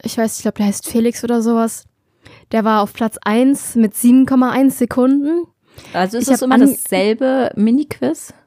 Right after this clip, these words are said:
Speaker 1: Ja, das ist, also es sind immer die gleichen Vokabeln aus dem gleichen Lernset.
Speaker 2: Okay.
Speaker 1: Also, also es sind nicht mehr die gleichen Vokabeln, es sind immer aus dem gleichen Lernset, aber es sind halt ziemlich viele Vokabeln, also,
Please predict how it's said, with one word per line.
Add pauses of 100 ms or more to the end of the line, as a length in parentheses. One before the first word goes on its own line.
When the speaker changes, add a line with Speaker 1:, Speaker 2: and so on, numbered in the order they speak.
(280)
Speaker 1:
Ja,
das
ist,
also
es
sind
immer
die
gleichen
Vokabeln
aus
dem
gleichen
Lernset. (480)
Speaker 2:
Okay. (320)
Speaker 1:
Also,
also
es
sind
nicht
mehr
die
gleichen
Vokabeln,
es
sind
immer (140)
aus
dem
gleichen
Lernset,
aber
es
sind
halt
ziemlich
viele
Vokabeln,
also,